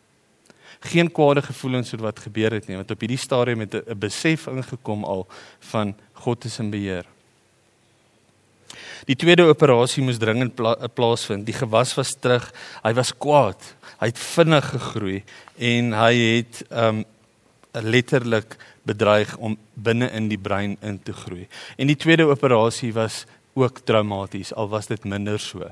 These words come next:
'n Snit aan die binnekant van my mond waar jou ver-, verhemelte letterlik oopgesny word en oopgevou word soos deure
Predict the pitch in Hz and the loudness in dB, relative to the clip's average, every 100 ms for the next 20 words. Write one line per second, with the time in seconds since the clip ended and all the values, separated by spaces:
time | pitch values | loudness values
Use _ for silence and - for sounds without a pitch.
0 | - - - - - 123 - 175 175 139 | -18 -20 -20 -16 -6 -2 4 4 6 2
1 | 110 123 151 147 135 127 131 120 110 120 | 2 4 4 2 0 -2 -2 0 0 0
2 | 143 127 120 117 117 - 120 113 - 127 | 0 0 0 0 0 -2 -6 -6 -2 0
3 | 120 123 143 135 131 120 - - - - | 2 2 0 0 2 0 -2 -20 -20 -16
4 | - 120 139 160 135 127 160 151 - - | -2 2 4 2 2 0 0 -2 -2 -4
5 | 143 131 123 120 - 160 - 139 151 143 | 0 0 -2 -4 -4 -4 -4 2 4 4
6 | 131 123 113 101 113 135 147 123 107 | 2 -2 -8 -12 -2 4 6 6 4